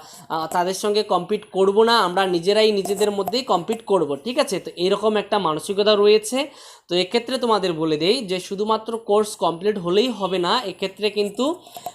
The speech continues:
আহ, ডাব্লিউবিএনসি যে রেসিপ্রোকাল রেজিস্ট্রেশন বা মেইন রেজিস্ট্রেশন, মার্কশিট, সার্টিফিকেট, এগুলো সবই কিন্তু দরকার একটা রিক্রুটমেন্ট প্রসেসে অংশগ্রহণ করতে গেলে, কেননা প্রত্যেকটা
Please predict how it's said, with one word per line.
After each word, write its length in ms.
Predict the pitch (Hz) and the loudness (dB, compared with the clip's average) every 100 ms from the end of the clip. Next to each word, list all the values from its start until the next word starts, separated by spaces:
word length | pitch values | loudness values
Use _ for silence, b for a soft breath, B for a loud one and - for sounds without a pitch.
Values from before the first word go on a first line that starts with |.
| - | -6
আহ, 140 | 175 | -4
ডাব্লিউবিএনসি 1080 | 165 156 160 196 214 233 220 190 196 196 220 | 2 2 2 0 0 -2 -4 -4 -4 -8 -10
যে 540 | 180 196 202 208 160 156 | -2 0 2 0 -4 -12
রেসিপ্রোকাল 640 | 160 151 147 196 208 214 202 | -6 -6 -6 -8 -6 -2 -2
রেজিস্ট্রেশন 640 | 190 196 - 208 202 202 | -4 -6 -6 -6 -4 0
বা 120 | 180 | 0
মেইন 380 | 165 156 175 208 | 2 -2 -2 -2
রেজিস্ট্রেশন, 680 | 196 190 - 208 196 196 196 | -2 -4 -6 -6 -4 -6 -4
মার্কশিট, 580 | 160 156 - - 202 | -4 -4 -6 -8 -8
সার্টিফিকেট, 640 | - 170 175 196 190 214 220 B B B | -4 -4 -4 -6 2 2 0 B B B
এগুলো 280 | 180 214 254 | -6 -2 -2
সবই 400 | - 165 196 233 | -2 0 2 0
কিন্তু 280 | 247 226 | -4 -6
দরকার 520 | 214 170 170 175 185 139 - | -2 0 0 2 2 2 -8
একটা 360 | 151 147 202 220 202 170 | -16 -4 2 2 0 -8
রিক্রুটমেন্ট 440 | 165 - 208 214 208 | -10 -8 -4 -4 -4
প্রসেসে 380 | 196 208 196 220 165 | -8 -8 -4 -2 0
অংশগ্রহণ 380 | 160 - 196 214 | -4 -6 -2 -2
করতে 360 | 208 196 - 202 | -2 -8 -4 -4
গেলে, 340 | 160 190 175 | 2 2 2
কেননা 380 | 147 160 175 226 | 0 -4 -2 -2
প্রত্যেকটা 640 | 233 190 - 214 - 226 | -4 -10 -6 -6 0 -2